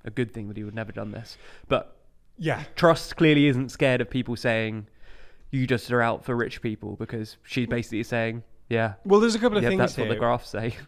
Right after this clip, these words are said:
Speaker 2: You, well, yeah, exactly. There's a couple of things here. I think firstly, it's that, and I feel like I'm gonna be saying this quite a lot on this podcast, which is that Truss has very much made clear when she was running, uh, in the Conservative Party leadership election that she is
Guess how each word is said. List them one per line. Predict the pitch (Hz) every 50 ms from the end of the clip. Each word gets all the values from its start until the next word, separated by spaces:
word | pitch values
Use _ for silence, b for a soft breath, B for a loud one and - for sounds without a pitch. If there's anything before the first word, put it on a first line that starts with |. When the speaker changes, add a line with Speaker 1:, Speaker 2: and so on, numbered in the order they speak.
| -
Speaker 2:
You, | - 165 160
well, | 175 160 151
yeah, | 160 170 151
exactly. | 131 131 143 143 120 117
There's | 123 143
a |
couple | - 220 214 202 175
of | -
things | 143 123 113 - -
here. | 107 104
I | 104
think | 107 139 135 -
firstly, | - - 202 208 202 202 208 - 165 139 127 127 147
it's | 143 - - -
that, | - 127 123 - - - _ - - - - - - - - _ -
and | 147 143 139
I |
feel | 131 - 190
like | 180 -
I'm | 170 151
gonna | 143 143 143
be | 131
saying | 131 - 151 143 139 135
this | 131 120 -
quite | - - 131 120
a | 127
lot | 127 127 123
on | 117 113
this | 113 -
podcast, | - - 107 - - - 104 101 95 - b b b b b b b b
which | b 147 143 - -
is | 131 123 -
that | 127 123 123 - - -
Truss | - - 170 170 151 - -
has | - 127 123
very | 120 120 156 175 180 165
much | 165 165 160 - - -
made | 147 135 131 123 123 - - - -
clear | - 147 147 127 117 107 107
when | 113 113 107
she | 101 - 113
was | 107 98
running, | 113 120 147 151 143 127 123 120 117 113 b b b b b b b b -
uh, | 113 113 131
in | 123 120
the |
Conservative | 110 - 123 110 - 135 127 - 127 - -
Party | 123 117 110 - -
leadership | 117 127 139 127 127 - - - -
election | 107 107 - - - - 104 98 92 b b b b b b b
that | - 139 143
she | - - 139 123 120 120 117 113
is | 110 -